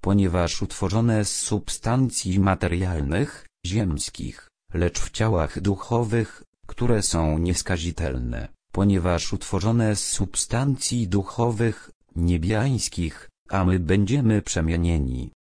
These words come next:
Bo musi to, co jest skazitelnego, osoba, przyoblec nieskazitelność,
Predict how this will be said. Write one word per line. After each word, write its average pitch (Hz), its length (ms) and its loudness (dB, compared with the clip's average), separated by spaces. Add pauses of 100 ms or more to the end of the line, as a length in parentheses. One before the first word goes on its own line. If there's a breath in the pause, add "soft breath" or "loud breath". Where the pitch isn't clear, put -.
(220)
Bo 85 240 2
musi 147 360 0
to, 143 260 2 (240)
co 110 180 2
jest 87 400 0
skazitelnego, 85 1120 -2 (200)
osoba, 85 680 -2 (200)
przyoblec 92 840 0
nieskazitelność, 80 1400 -2